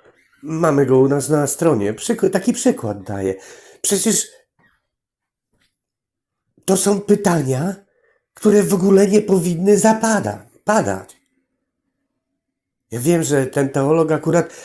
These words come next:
bardzo dobrze to wszystko wyjaśnia, tylko chodzi o to, że wątpliwości, które wyrażają katolicy w stosunku do nauk dzisiejszych, są po prostu nie do pojęcia.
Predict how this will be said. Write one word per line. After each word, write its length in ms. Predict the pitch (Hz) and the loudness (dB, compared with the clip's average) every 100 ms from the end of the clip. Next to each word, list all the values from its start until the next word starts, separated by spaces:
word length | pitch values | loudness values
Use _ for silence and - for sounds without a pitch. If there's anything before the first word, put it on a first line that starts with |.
| - | -6
bardzo 320 | 143 151 139 | -2 0 0
dobrze 300 | 156 190 170 | 2 2 0
to 100 | - | -2
wszystko 340 | 135 202 196 175 | -2 -4 0 2
wyjaśnia, 560 | 165 175 208 - 123 | 4 4 4 2 0
tylko 260 | 104 139 156 | 0 -2 0
chodzi 300 | 160 170 - | 0 0 0
o 120 | 190 | 0
to, 160 | 196 202 - - - - | 2 -2 -4 -20 -20 -12
że 420 | 151 113 185 185 185 - _ _ _ _ _ | -4 2 4 4 0 -20 _ _ _ _ _
wątpliwości, 1000 | 120 185 175 - 175 170 240 240 - 143 | 0 2 2 0 0 2 2 2 -2 -4
które 420 | - 190 190 175 | -2 0 4 4
wyrażają 720 | 143 170 165 156 185 214 185 170 | 4 4 4 2 2 2 2 0
katolicy 840 | 175 170 170 160 160 - 113 139 | -2 0 0 0 -4 -4 -4 -4
w 60 | |
stosunku 640 | - 147 160 - 226 202 185 | -4 -2 0 2 2 2 0
do 280 | 147 156 - - - | 4 2 0 -12 -10
nauk 600 | 123 170 214 190 131 113 | 0 2 4 4 2 0
dzisiejszych, 920 | 110 117 - 165 156 107 - 107 165 - - _ _ _ - | -6 -6 -2 0 2 0 -4 -2 -2 -4 -18 _ _ _ -8
są 260 | - 220 | 0 2
po 100 | 226 | 2
prostu 340 | 196 190 190 226 | 4 2 4 2
nie 180 | 202 | 2
do 180 | 170 214 | 4 2
pojęcia. 800 | 214 247 277 240 120 - 95 - | 4 4 4 2 0 -8 -14 -16